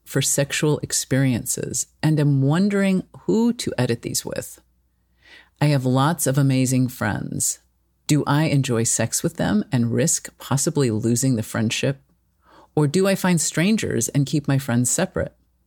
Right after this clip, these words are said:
My attachment style is avoidant, so I find connecting with strangers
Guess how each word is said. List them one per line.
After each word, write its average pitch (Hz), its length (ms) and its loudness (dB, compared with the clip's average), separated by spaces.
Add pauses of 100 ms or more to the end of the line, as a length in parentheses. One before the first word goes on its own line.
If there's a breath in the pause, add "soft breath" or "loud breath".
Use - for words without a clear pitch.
(140)
My 156 100 2
attachment 160 600 0
style 127 500 0
is 135 140 0
avoidant, 120 840 0 (460 soft breath)
so 143 240 0
I 135 80 2
find 165 720 0 (160)
connecting 131 540 0
with 123 160 -2
strangers 117 680 0